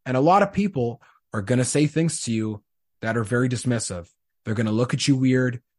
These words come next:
They're gonna ask you, "What do you do for work?"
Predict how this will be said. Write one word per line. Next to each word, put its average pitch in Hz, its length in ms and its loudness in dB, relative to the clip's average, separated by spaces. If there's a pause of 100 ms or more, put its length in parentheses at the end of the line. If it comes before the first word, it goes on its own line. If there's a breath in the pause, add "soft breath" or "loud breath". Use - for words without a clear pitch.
(200)
They're 123 140 -2
gonna 113 340 -4
ask 127 360 -2
you, 123 360 -2 (840)
"What 139 160 2
do 180 60 2
you 180 60 4
do 208 180 6
for 147 140 2
work?" 104 380 -4